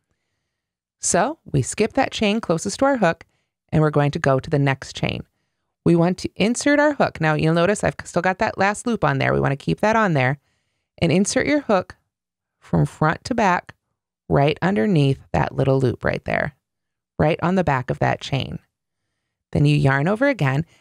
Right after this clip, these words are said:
And so for some people, yarning over literally means pulling the yarn over the front of the hook. For some people, you use the yarn to grab it, but the end result is the same. You want the yarn coming over the top of the hook, and then you pull that loop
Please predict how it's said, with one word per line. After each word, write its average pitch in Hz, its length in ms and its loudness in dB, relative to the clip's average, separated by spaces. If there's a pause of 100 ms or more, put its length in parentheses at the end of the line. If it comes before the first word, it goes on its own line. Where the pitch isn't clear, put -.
(140)
And 240 100 -6
so - 120 -6
for 285 120 2
some 285 180 0
people, 311 280 2
yarning 208 320 0
over 202 380 2
literally 185 340 2
means 180 240 -2
pulling 175 300 0
the 170 80 2
yarn 165 160 2
over 165 180 0
the 160 60 0
front 165 180 -2
of 160 60 2
the 170 180 2
hook. 240 180 0 (340)
For 151 80 2
some 147 180 0
people, 202 500 0
you 147 140 -2
use 147 180 2
the 139 80 0
yarn 139 280 2
to 180 60 0
grab 196 280 0
it, - 160 -2 (500)
but 196 140 -2
the 185 340 0 (580)
end 190 220 0
result 160 320 0
is 156 80 -6
the 143 140 -2
same. - 320 -6
You - 80 -2
want 139 140 2
the 143 80 2
yarn 139 180 2
coming 139 260 0
over 151 180 0
the 170 80 0
top 180 220 -2
of 269 120 -4
the 294 100 -2
hook, - 340 -2 (1040)
and 170 140 2
then 165 80 2
you 165 80 2
pull 170 260 0
that 170 300 0
loop - 260 -2